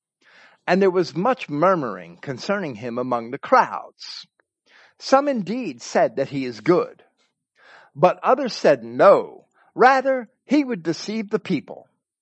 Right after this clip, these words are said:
Of course, no one had spoke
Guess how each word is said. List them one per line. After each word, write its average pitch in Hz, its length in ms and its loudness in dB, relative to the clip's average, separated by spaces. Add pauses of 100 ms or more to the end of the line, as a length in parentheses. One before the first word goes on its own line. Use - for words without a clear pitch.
(480)
Of 156 160 2
course, - 540 2 (420)
no 175 360 6
one 127 300 -2
had 143 280 -2
spoke - 540 2